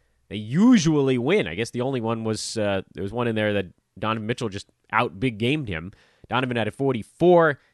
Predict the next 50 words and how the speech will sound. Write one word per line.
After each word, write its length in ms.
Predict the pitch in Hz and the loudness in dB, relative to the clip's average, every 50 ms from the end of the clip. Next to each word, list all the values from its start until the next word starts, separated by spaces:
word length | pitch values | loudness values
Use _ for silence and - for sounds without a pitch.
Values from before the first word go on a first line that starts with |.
| _ | _
They 60 | - 95 | -8 -4
each 240 | 123 202 294 - | -2 -2 0 0
had 180 | - 135 110 104 | 2 0 0 0
nine 280 | 113 104 101 104 107 101 | -2 -4 -2 -4 -6 -6
three-pointers, 520 | 104 104 92 - 123 135 123 98 87 82 | -8 -8 -6 -4 -2 -2 -2 -4 -4 -6
actually, 320 | 80 78 80 - 82 78 | -6 -8 -8 -8 -10 -12
in 100 | 78 82 | -10 -8
this 200 | 85 85 - - | -10 -10 -10 -8
one, 320 | 92 87 87 90 95 90 - - | -8 -10 -10 -10 -12 -16 -16 -16
and, 340 | 87 87 82 85 87 82 | -12 -12 -12 -10 -10 -10
uh, 160 | 85 85 85 85 | -8 -8 -8 -6
just 200 | - 107 - - | -8 -10 -10 -10
an 80 | 95 | -12
impressive 500 | 90 87 - - 123 110 - - 104 - | -12 -10 -6 -4 -4 -4 -4 -6 -10 -10
performance 460 | - 98 - - 113 110 104 101 92 | -10 -12 -6 -4 -4 -2 -2 -4 -8
from 180 | - - 95 92 | -10 -12 -12 -12
two 180 | - - 117 107 | -8 -6 -6 -2
guys. 300 | 110 117 110 107 107 - _ - - _ _ _ | 2 2 2 2 0 -2 _ -20 -20 _ _ _
Conley 340 | - 170 180 190 185 180 165 | 6 6 6 8 6 4 2
had 100 | 139 - | 2 0
twenty-one, 460 | - 175 175 165 156 151 151 147 135 | 0 -2 -2 0 2 2 2 0 0
five, 300 | - - 143 147 143 123 | 0 2 4 4 4 2
and 100 | 113 107 | 0 -6
six, 520 | - - - - 180 165 - - - - - - _ _ _ | -8 -4 0 2 2 2 2 0 -8 -8 -10 -16 _ _ _
making 240 | - 123 127 - 120 | -2 -2 0 0 -2
a 60 | 113 | -4
case 260 | - - 135 135 123 - | 0 0 0 0 0 -2
to 80 | - | -6
be 180 | 117 113 123 123 | -6 -2 -2 0
a 40 | 110 | 0
useful 380 | 110 131 143 139 - - 117 | 0 0 -2 -2 -2 -4 -8
fantasy 420 | 107 - 139 135 131 127 - 123 120 | -4 -2 -2 -2 -2 -2 -4 -6 -8
player 300 | - 135 127 123 120 117 | -4 -2 -2 0 0 -2
again 260 | 117 113 120 117 113 | -2 -2 -2 -4 -4
going 220 | 107 107 110 107 | -4 -4 -4 -4
into 120 | 107 95 95 | -4 -2 2
next 280 | 127 165 - - - | 2 2 2 2 0
year. 200 | 160 160 160 147 - - _ _ _ _ _ _ _ _ - | 0 2 2 0 0 -4 _ _ _ _ _ _ _ _ -6
And 260 | 139 143 143 139 135 | -4 -2 -2 -2 -2
for 80 | - 135 | -2 -2
the 60 | 139 | 0
Nuggets, 440 | 151 196 214 196 190 - - - - _ _ _ _ | 4 4 4 4 4 2 0 -8 -8 _ _ _ _
I 80 | - 196 | -6 -4
just 220 | 196 196 - - | -4 -4 -4 -2
keep 260 | - 202 202 - - _ _ _ | -2 -2 -2 -2 -4 _ _ _
sort 180 | - - 170 151 | -4 -2 0 0
of 60 | 127 | 0
side-eyeing 800 | - - 175 151 160 160 165 156 151 143 139 135 131 131 127 123 | 0 0 2 2 2 2 2 0 0 0 0 0 -2 -2 -4 -2
Jeremy 340 | 117 143 151 151 143 139 127 | -2 0 0 0 0 -2 -2
Grant, 420 | 110 123 127 139 135 120 107 - | -2 -2 -2 0 0 -2 -2 -6